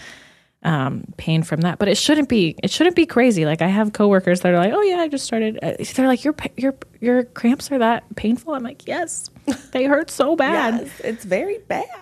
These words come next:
Speaker 1: I know. My last one, I was, like, sitting with a friend at dinner. I'm like, "I'm so uncomfortable. I don't know what to
Speaker 2: <sighs>
Speaker 1: do." But yeah, I'll let you know. I'll report back to the podcast if I ever find something that, like, helps. But
Speaker 2: Yeah.
Speaker 1: yeah.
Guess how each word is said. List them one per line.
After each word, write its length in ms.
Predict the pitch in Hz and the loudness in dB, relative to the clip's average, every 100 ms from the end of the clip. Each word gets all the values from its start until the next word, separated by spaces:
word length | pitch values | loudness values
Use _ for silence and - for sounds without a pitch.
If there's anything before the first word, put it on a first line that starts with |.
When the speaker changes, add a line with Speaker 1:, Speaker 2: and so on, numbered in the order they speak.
| 277 | 0
Speaker 1:
I 100 | 247 | 2
know. 500 | 247 269 220 196 208 | 4 4 2 2 0
My 200 | 220 226 | 0 2
last 340 | 214 208 285 - | 4 2 0 0
one, 100 | 208 | 0
I 120 | 175 | 0
was, 140 | 202 | 0
like, 140 | 196 196 | 0 -2
sitting 280 | - 220 220 | 0 0 0
with 140 | 214 | 0
a 60 | 185 | -2
friend 300 | 208 220 196 | 0 0 0
at 100 | - | -2
dinner. 200 | 202 208 | -4 0
I'm 100 | 160 | 2
like, 160 | 190 - | 0 0
"I'm 200 | 277 294 | -2 -2
so 340 | - 240 339 | -2 0 2
uncomfortable. 800 | 302 294 269 349 349 285 262 254 | 2 2 2 2 0 -2 0 0
I 200 | 262 269 | 2 4
don't 180 | 311 311 | 4 6
know 100 | 311 | 6
what 240 | 320 277 | 4 4
to 140 | 302 285 | 4 2
Speaker 2:
<sighs> 80 | |
Speaker 1:
do." 600 | 254 294 349 294 269 277 277 - _ _ _ | 2 4 6 6 4 -2 -6 -16 _ _ _
But 380 | 185 180 175 - 202 | -2 0 -2 -4 -6
yeah, 420 | 208 214 202 202 208 - _ _ _ _ _ - | 0 0 0 -4 -8 -12 _ _ _ _ _ 0
I'll 100 | 214 | 2
let 220 | 247 - | 4 4
you 40 | |
know. 240 | 254 269 247 | 4 4 2
I'll 120 | 220 | 4
report 280 | 233 233 233 | 2 2 0
back 160 | 233 233 | 0 0
to 80 | 233 | -2
the 100 | 226 | 0
podcast 460 | 220 226 220 214 | 0 0 0 -2
if 100 | 208 | -2
I 100 | 208 | 0
ever 180 | 190 220 | 2 2
find 280 | - 214 226 | 2 2 4
something 320 | 208 214 208 | 4 2 2
that, 140 | 202 185 | 0 0
like, 180 | 190 190 | -2 -2
helps. 340 | 202 208 - | -2 -2 -8
But 260 | - 196 202 - _ _ _ _ - | -10 -8 -10 -18 _ _ _ _ -12
Speaker 2:
Yeah. 240 | - - | -10 -2
Speaker 1:
yeah. 340 | 196 185 196 | 0 2 0